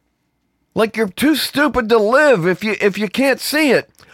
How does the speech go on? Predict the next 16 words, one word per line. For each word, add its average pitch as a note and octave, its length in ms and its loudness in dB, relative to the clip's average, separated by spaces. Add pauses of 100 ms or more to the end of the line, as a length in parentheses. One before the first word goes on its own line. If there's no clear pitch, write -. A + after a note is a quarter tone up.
(120)
One B3+ 320 2
point A#3+ 400 -4
one G#3 480 0
million A#3 380 2 (100)
excess A3+ 540 -2
deaths. - 640 -2 (800)
Three C4+ 260 0
point A3+ 340 -2
five A3+ 440 0
million G3+ 320 0
Americans F3 720 -2 (220)
disabled E3+ 760 0 (220)
and F#3 280 -4
twenty-eight G3 600 0
million E3+ 520 -2
injured D3 640 -2